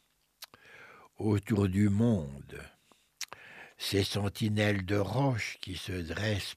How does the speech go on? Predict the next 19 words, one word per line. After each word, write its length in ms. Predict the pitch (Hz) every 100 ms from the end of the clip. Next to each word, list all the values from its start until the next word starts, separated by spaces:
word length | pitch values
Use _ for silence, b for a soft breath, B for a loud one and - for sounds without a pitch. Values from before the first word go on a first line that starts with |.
| -
par 220 | 82 80
milliers 760 | 87 87 82 82 85 120 139 - _ B B B B B B B B
devant 520 | 76 101 98 101 98
les 260 | 92 95 90
falaises 680 | - - 110 113 107 90 -
côtières 1080 | 92 92 - - 127 131 123 104 - - - B B B B B B _
qui, 220 | - 107
elles, 180 | 110 101
se 160 | -
creusent 960 | 110 - - 143 151 117 90 76 73 71 - B B B B
sous 320 | - - 95 90
l'action 760 | 95 90 - - - 107 98
de 160 | 85 90
la 240 | 90 87
mer. 720 | 82 80 67 - - - - - _ _ _ _ _ _ _ _ _ _ _ _ _ _ - - B B B B B -
Il 240 | 80 82
y 80 | 98
a, 240 | 107 104
euh, 440 | 78 73 71 71